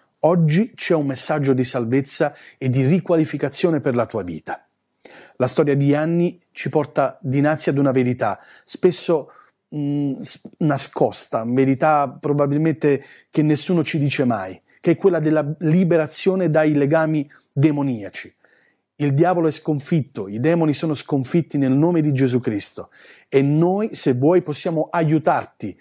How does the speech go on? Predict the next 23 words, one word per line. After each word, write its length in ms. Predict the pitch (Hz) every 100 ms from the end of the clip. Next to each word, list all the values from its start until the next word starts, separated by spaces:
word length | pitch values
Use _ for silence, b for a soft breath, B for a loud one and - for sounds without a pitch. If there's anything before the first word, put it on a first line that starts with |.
| b b -
in 220 | 143 139
un 160 | 139
percorso 500 | 135 135 - 175 -
di 120 | 147 135
completa 480 | 147 131 147 143
liberazione. 760 | 131 110 107 90 - - 78 90
Contattaci 760 | 131 123 156 143 139 - 123 B B B _
al 120 | 135 139
nostro 340 | 139 - 143
studio, 500 | - - 202 220 175
ai 100 | 123
nostri 400 | 120 117 - 127
numeri 440 | 139 180 190 175
e 60 | 135
potrai 540 | 127 117 127 131 117 B B _
rimanere 440 | 127 131 139 135
in 60 | 127
contatto 440 | 127 123 135 -
con 220 | 123 151
noi 400 | 170 208 233 247
e 60 | 160
possiamo 400 | - 127 156 143
indicarti 760 | 123 123 110 151 - - 117